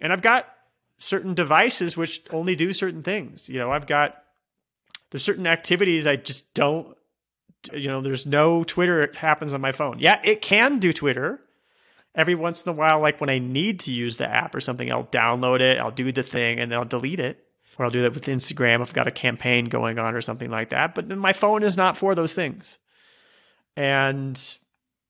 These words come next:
yeah, my iPad, I mostly use that for writing, maybe a little bit of web surfing. And then every once in a while, and, and, and I use it for some of my Zettelkasten tasks. And then every once in a while, I'm on my laptop.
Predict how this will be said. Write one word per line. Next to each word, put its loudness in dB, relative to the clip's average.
yeah, 0
my 0
iPad, 0
I -4
mostly -4
use -6
that 0
for -2
writing, 0
maybe -2
a 2
little -2
bit -4
of -4
web -2
surfing. -6
And -4
then 2
every 0
once -4
in -6
a 0
while, 0
and, 0
and, 0
and 2
I 6
use 2
it 0
for -2
some -2
of -2
my 0
Zettelkasten -2
tasks. -8
And -4
then 2
every 2
once 0
in -6
a 0
while, 2
I'm 0
on 0
my 4
laptop. -2